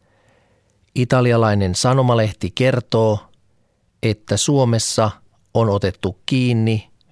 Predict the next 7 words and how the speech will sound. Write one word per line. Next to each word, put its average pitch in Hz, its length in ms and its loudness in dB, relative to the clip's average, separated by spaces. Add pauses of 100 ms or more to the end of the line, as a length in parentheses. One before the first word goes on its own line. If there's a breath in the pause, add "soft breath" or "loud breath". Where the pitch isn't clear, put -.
(180)
yksi 120 500 -2
ihminen, 120 520 0 (760)
mutta 113 340 0
Suomen 120 420 2
poliisi 107 680 -2 (300)
kiistää 90 580 -2
asian. 73 500 -6